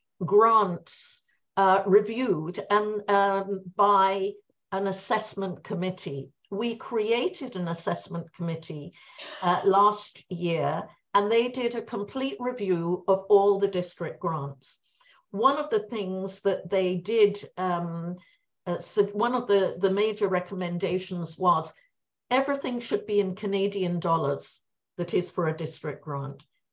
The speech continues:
And that's why this year that has changed. Um, and there were other, uh, things, putting a sample district grant report and application on the website.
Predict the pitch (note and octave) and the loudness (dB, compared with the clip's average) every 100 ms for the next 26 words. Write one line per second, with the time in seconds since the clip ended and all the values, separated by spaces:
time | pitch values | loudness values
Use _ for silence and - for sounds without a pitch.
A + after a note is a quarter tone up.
0 | - F3+ F#3 G3+ - - F#3+ F3+ F3 E3+ | -4 0 2 0 -2 -4 -2 -2 -4 -6
1 | - E3+ D#3 C#3+ C#3 _ _ - D3+ - | -8 -8 -6 -6 -10 _ _ -8 -8 -8
2 | B2+ - D3 C3+ C3+ - _ _ _ _ | -12 -10 -10 -8 -10 -14 _ _ _ _
3 | _ _ - F3+ F3 F3+ F3+ _ _ _ | _ _ -2 0 0 -2 -6 _ _ _
4 | _ _ _ - - G3 G3 G3 G3 - | _ _ _ -10 2 4 4 2 0 0
5 | G#3 G3+ G3+ G3+ A#3 C4 C4 G3+ F3+ D#3+ | 0 4 4 4 2 4 2 0 0 -2
6 | - E3+ E3 - G3 G3 F#3+ C#4+ C#4+ D#4+ | -6 -6 -4 0 0 -2 -2 0 0 -2
7 | C4+ C4+ - A#3 A3 A3+ - B3 A#3 A#3+ | -6 -6 -4 -2 -2 -4 -4 2 4 4
8 | A#3+ - F3+ C#3 C#3 - _ - A3 - | 0 0 4 4 2 -4 _ -4 -4 -4
9 | - G#3 - F3 F#3+ F3+ E3+ F3 - - | 0 0 0 0 2 4 2 -2 -10 0
10 | F#3+ G3 - G#3 E3+ F3 - - F#3 F#3 | 2 2 4 4 4 0 -6 -8 -6 -6
11 | - F#3+ F#3 F#3 E3+ F3+ E3 E3+ E3 E3 | -8 -10 -4 -4 -4 -4 -2 -2 -2 -2
12 | - D3 C#3 | -4 -8 -8